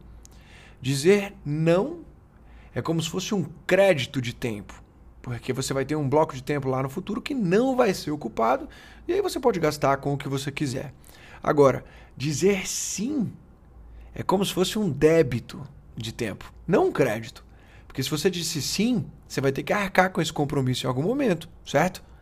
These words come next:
Então, a provocação aqui é que, em resumo,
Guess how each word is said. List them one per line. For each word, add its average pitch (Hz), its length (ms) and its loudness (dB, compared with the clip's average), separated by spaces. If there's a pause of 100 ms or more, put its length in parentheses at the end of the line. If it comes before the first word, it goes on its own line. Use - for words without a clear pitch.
(600)
Então, 170 680 2
a - 60 -6
provocação 214 600 0
aqui 196 220 0
é 196 60 2
que, 151 360 -2
em 208 160 -2
resumo, 165 720 2